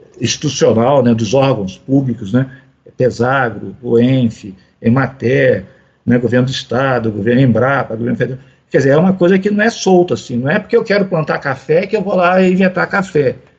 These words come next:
Tem estudo com isso. A soja, não é porque a soja começou, não foi um, um aventureiro que chegou aqui e plantou soja. Isso já vem mais de dez anos sendo trabalhado, vendo a viabilidade, né? A própria cana-de-açúcar, ela vem se reformulando, as variedades novas,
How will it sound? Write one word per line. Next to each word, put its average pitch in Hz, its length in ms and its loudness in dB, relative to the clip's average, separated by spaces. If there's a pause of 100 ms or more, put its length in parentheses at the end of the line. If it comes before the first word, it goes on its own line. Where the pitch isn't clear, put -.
(100)
Tem 185 200 2
estudo 196 420 -2
com 226 160 2
isso. 175 480 2 (360)
A 160 120 -4
soja, 151 540 4
não 139 100 -2
é 208 140 -2
porque - 240 -6
a 240 80 0
soja 175 340 0
começou, 165 420 0
não 151 80 4
foi 226 180 0
um, 190 580 -4
um 156 60 -2
aventureiro 180 640 2
que 190 80 -8
chegou 165 180 -2
aqui 190 120 -6
e - 20 -6
plantou 180 320 -2
soja. 101 500 -2 (260)
Isso 156 200 -4
já 214 180 2
vem 175 220 2
mais 196 180 2
de 214 60 -6
dez 233 280 0
anos 175 480 0 (360)
sendo 151 260 0
trabalhado, 151 680 0
vendo 127 240 0
a 151 60 0
viabilidade, 147 840 -2 (540)
né? 170 260 -10 (160)
A 143 100 -2
própria 160 300 -2
cana-de-açúcar, 190 840 0
ela 127 120 0
vem 139 160 0
se 190 160 -4
reformulando, 196 960 2
as 117 100 0
variedades 139 640 0
novas, 143 760 2